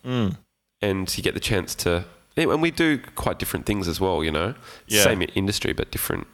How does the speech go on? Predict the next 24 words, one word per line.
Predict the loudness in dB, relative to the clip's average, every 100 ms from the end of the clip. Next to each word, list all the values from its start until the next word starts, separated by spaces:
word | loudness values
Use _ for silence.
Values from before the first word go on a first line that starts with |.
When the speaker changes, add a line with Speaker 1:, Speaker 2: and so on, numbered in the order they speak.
| _ _ -14
Speaker 2:
different | 0 0
Speaker 1:
Yeah. | 2
Speaker 2:
things. | -2 -2 -4
So, | -2 -4 -6 -4
I | -2
don't | -2
know. | -4
I |
think | -4 -8
it's | -10 -6
really | -4 -4 -8 _ _ _ _ _
interesting. | -6 -2 0 0 -4 -12 -20 _ _ _ -4
Speaker 1:
Yeah. | -2 -2 -4 _ _ _ _ _ _
Speaker 2:
And | -2 0 2
he, | 4
Speaker 1:
Um, | 4
Speaker 2:
he | 2
was | 0 -2
a, | -2
he's | 0 2
a |
lovely | 0 0 0
guy, | 0 0
so | -2 -2 -4